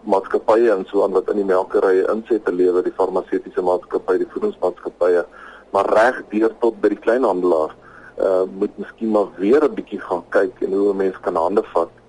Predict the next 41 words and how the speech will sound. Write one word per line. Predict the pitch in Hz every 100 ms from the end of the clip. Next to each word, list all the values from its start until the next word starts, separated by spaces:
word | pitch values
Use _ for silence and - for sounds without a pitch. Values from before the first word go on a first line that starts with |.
| - - - -
eh, | - 92
om | - 95
te | 98
sorg | - 113 95
dat | 98 92 - - - - - - - -
al | 139
langs | 117 113 113
hierdie | 104 107
ketting | 135 123 95
wat | 92 -
jy | 98
dit | 95
so | -
doeltreffend | 98 98 - 143 156 120
as | 104
moontlik | - 87 87 85 -
maak, | 92 92 - - - -
maar | 98 98 95 - - 95 -
dit | 101
gaan | - 113 110
tog | 90 -
ook | 98 101 -
op | - -
die | 90
ou, | 98 104 104 -
ou | 107 101
einde | 95 92 98
oor | 98
die | -
eindverbruiker, | 110 - - - 85 -
as | - -
hy | 92
nie | 101
die | 107 -
produk | - 101 -
koop | - 190 - -
nie, | 196 - - - - -
dan | 95 95
het |
die | 92
boer-, | - 101